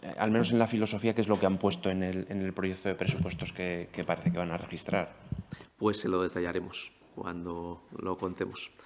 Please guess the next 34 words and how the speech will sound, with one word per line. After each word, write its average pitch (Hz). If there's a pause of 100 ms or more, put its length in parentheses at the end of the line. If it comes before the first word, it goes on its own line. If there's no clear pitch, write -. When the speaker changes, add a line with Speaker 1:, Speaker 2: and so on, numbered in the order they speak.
(380)
Speaker 2:
Como 101
ustedes 127
saben, 127
estamos 123
haciendo 113
un 117
importante 110
esfuerzo, 120
lo 104
está 101
haciendo 104
el 98
presidente 107
de 104
la 101
Junta 107
de 98
Castilla 101
y 101
León, 120 (480)
de 101
reuniones, 127
de 107
contactos 120
con 98
colectivos, 123 (340)
también 117
de 123
apreciar 117
observaciones, 117 (540)
y 95
esto, 113
lógicamente, 107
va 101